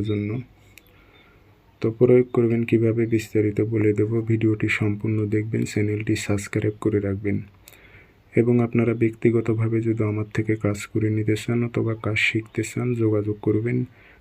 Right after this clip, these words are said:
জিরো ওয়ান ডাবল থ্রি ওয়ান ফাইভ টু সেভেন জিরো থ্রি ফোর। ইমো, WhatsApp আছে। যে বিবাহিত মহিলার উপর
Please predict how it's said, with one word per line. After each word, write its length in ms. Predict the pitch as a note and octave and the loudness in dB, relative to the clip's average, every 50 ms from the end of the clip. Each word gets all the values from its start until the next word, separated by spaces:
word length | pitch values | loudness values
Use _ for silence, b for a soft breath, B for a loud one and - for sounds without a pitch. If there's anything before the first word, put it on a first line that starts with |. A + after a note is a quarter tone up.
| b b - | b b 0
জিরো 280 | A2 A2+ A2+ A2+ A2+ A2+ | 2 4 4 4 4 4
ওয়ান 200 | A2 A2 A2 A2 A2 G#2+ | 2 0 0 0 -2 -2
ডাবল 280 | A2 G#2+ G#2 A2 G#2+ G#2+ | -2 -2 0 0 0 0
থ্রি 280 | - - A2+ A2 A2 A2 | 0 0 2 2 2 2
ওয়ান 240 | A2 A2 A2 A2 A2+ A2 | 2 0 -2 -2 -4 -4
ফাইভ 320 | - - A2 G#2+ G#2+ G#2+ G#2+ - - | -6 -4 -4 -2 -2 -2 -4 -4 -2
টু 80 | A#2 A2+ A#2 - - | -2 -2 -2 -4 -4
সেভেন 260 | - G#2+ G2+ G2+ G#2+ A2 G#2+ | 0 0 0 0 0 -2 0
জিরো 220 | G#2+ G#2+ G#2+ A#2 A#2 A#2+ - - | 0 0 2 0 -2 -4 -6 -6
থ্রি 260 | - - G#2+ G#2+ G#2+ | -2 0 0 0 0
ফোর। 220 | G#2 - - G2+ G2+ - - b b b b b b b b b b b b - | -2 -4 -4 -4 -4 -6 -10 b b b b b b b b b b b b 4
ইমো, 260 | B2 A#2+ A#2 A#2 A#2 A2+ G#2+ G#2 A2+ A2 | 6 6 8 6 6 4 2 2 0 -2
WhatsApp 420 | G#2+ G#2+ G#2+ - - A2 A2 G#2+ G#2 G2+ | -4 -6 -6 -6 -6 -6 -6 -4 -4 -6
আছে। 240 | G2+ - - G2+ G#2 G#2 - B B B B B B B B B B B B B B B B B - B B B B B B B B B B B B B B B B B B B B B B B B - A#2+ A#2 A2 | -6 -4 -6 -6 -6 -6 -10 B B B B B B B B B B B B B B B B B -20 B B B B B B B B B B B B B B B B B B B B B B B B -2 0 2 4
যে 100 | A#2+ A#2 A2+ | 4 4 4
বিবাহিত 420 | A#2+ A#2+ A#2 A#2+ A#2 A#2+ A#2+ A#2+ | 4 4 6 6 4 4 4 2
মহিলার 440 | A#2+ A#2+ A#2+ A#2+ A#2 A#2 A#2 A#2 A2+ | 2 2 2 2 2 2 0 0 -2
উপর 240 | A2+ A2 A2+ A#2 | -2 -2 0 0